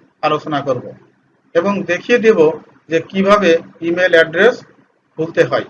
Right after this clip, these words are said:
শিক্ষার্থীবৃন্দ, এই পাঠ আলোচনা শেষে যা তোমরা শিখতে পারবে বা জানতে পারবে, সেটা হলো ইমেইল কি তা তোমরা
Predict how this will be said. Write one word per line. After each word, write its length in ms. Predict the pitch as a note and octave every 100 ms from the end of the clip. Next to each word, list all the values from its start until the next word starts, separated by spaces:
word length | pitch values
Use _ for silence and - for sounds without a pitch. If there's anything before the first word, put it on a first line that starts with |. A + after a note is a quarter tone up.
| - _ _ _ _ _ _ _ -
শিক্ষার্থীবৃন্দ, 600 | G3 G3 A#3 B3 B3 G#3 E3+ F3 - _ _ _ _ _
এই 160 | F3 G3+ G3
পাঠ 220 | G#3+ G#3+ G#3+ - _ _ -
আলোচনা 440 | E3 F#3+ F#3+ A3+ G#3+ -
শেষে 280 | G3+ F#3 E3+ - - C#3+
যা 100 | F3+ F#3+
তোমরা 260 | G3 F#3+ F3+ E3+ - _ _ _ _ _ _ _ _ _ _ _
শিখতে 320 | - F#3+ - G#3
পারবে 260 | G3 F3 E3 D#3 - _ _ _ _ _ _ _ D3
বা 100 | D#3+ D#3
জানতে 260 | F3 - F#3
পারবে, 240 | F3 D#3+ D3+ - - -
সেটা 200 | E3 F3+
হলো 200 | G3 E3+ D3+ - - _ _ -
ইমেইল 420 | E3+ G3 A3 A3 A3 B3 _ _ _ _ _ G#3
কি 100 | G#3 F#3 -
তা 120 | F#3 F3 F#3
তোমরা 180 | F#3